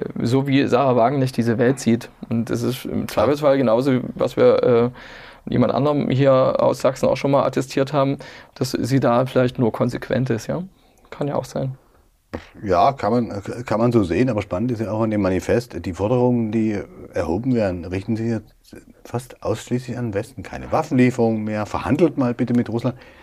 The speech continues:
Speaker 2: Welche, welche Forderungen an Putin oder die Russen sind dir bekannt, die sie richtig lautstark erhebt? Mir
Speaker 1: Mhm.
Speaker 2: keine, aber das können wir vielleicht wann anders noch mal ein bisschen tiefer besprechen.
Speaker 1: Also ich fand, dass es schon ein Kompromiss in sich war, dieses Manifest, das ich nicht unterschrieben habe, ich bin Journalist.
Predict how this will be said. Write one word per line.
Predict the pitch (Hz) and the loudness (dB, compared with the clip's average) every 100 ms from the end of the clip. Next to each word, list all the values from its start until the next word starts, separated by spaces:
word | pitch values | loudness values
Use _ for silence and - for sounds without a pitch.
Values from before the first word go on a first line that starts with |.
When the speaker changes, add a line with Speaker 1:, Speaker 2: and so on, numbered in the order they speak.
| - - | -20 -16
Speaker 2:
Welche, | 78 90 131 156 - | -4 -2 0 -2 -4
welche | 107 117 | -8 -6
Forderungen | 117 123 107 107 | -6 -4 -6 -8
an | 87 | -10
Putin | - 113 98 | -10 -10 -10
oder | 101 92 | -10 -10
die | |
Russen | 160 151 160 | -8 -8 -8
sind | 139 104 | -8 -8
dir | |
bekannt, | 101 101 92 92 | -8 -8 -10 -8
die | 92 | -6
sie | 95 85 92 | -6 -6 -4
richtig | 127 127 - | -4 -4 -4
lautstark | 98 160 196 - 139 139 139 | 0 0 -2 -4 -4 -4 -4
erhebt? | 117 123 196 - - | -6 -6 -8 -14 -10
Mir | 113 110 | 0 2
Speaker 1:
Mhm. | 117 | 2
Speaker 2:
keine, | 165 147 - | 0 -2 -2
aber | - 131 | -4 -2
das | 165 - - - - - | -4 -4 -18 -18 -20 -8
können | 202 | -6
wir | - | -4
vielleicht | 135 120 | -4 -2
wann | 131 | -2
anders | 113 127 123 | -2 0 0
noch | 120 | 0
mal | 117 110 | -2 -8
ein | - - _ | -12 -20 _
bisschen | - 127 | 0 0
tiefer | 185 156 | 0 -6
besprechen. | - - 85 - | -10 -12 -14 -4
Speaker 1:
Also | 151 - | -2 0
ich | 247 | 2
fand, | 254 226 | 4 4
dass | 208 | 4
es | 190 | 2
schon | 202 185 | 4 2
ein | 170 | 2
Kompromiss | 180 160 180 | 2 2 2
in | 160 | 2
sich | 156 196 | 0 0
war, | - 180 | 0 0
dieses | 196 185 | 0 2
Manifest, | 185 196 190 196 - | 2 2 0 0 -2
das | 101 | -4
ich | 110 | -2
nicht | 120 | -2
unterschrieben | 135 147 135 120 | 0 0 0 0
habe, | 127 123 | 0 -2
ich | - | -4
bin | 110 | -4
Journalist. | 104 107 127 190 | 0 2 0 -4